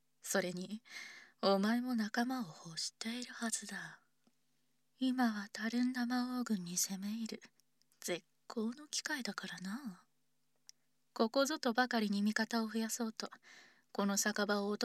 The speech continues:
れたんだろう？その証拠に、酒はあまり飲んでいなかっ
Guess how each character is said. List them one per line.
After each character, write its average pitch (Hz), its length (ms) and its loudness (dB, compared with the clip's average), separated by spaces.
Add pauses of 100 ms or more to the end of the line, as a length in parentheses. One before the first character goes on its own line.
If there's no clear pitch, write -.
(160)
れ 233 100 2
た 214 140 -2
ん 196 80 -6
だ 202 120 -4
ろ 208 80 -6
う？ 240 160 -6 (1600)
そ 202 240 4
の 208 160 0
証 - 260 2 (260)
拠 185 80 -6
に、 160 80 -12 (760)
酒 233 440 6
は 214 240 6
あ 196 60 4
ま 233 160 8
り 226 100 4
飲 240 220 6
ん 240 100 2
で 170 80 -6
い 160 180 -10
な 202 180 -2
か 208 140 -10
っ 185 40 -14